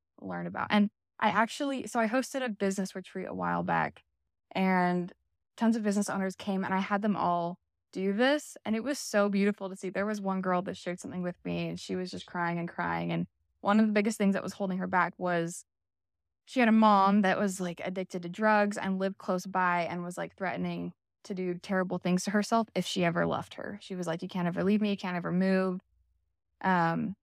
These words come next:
and she was in this terrible position. And I obviously am not gonna have the answers for that. Like, being a coach, I'm not this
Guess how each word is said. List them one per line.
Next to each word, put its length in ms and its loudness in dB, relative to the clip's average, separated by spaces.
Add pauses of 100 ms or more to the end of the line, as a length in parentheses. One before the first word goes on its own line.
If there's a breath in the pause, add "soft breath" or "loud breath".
(100)
and 120 -2
she 100 -6
was 160 0
in 60 6
this 160 4
terrible 360 0
position. 500 -2
And 340 -2 (640)
I 360 2
obviously 540 2
am 120 0
not 180 -2
gonna 140 -6
have 160 -6
the 80 -6
answers 400 -10
for 180 -8
that. 240 0
Like, 180 -4
being 260 -2
a 60 -2
coach, 340 -2
I'm 120 2
not 240 4
this 180 -4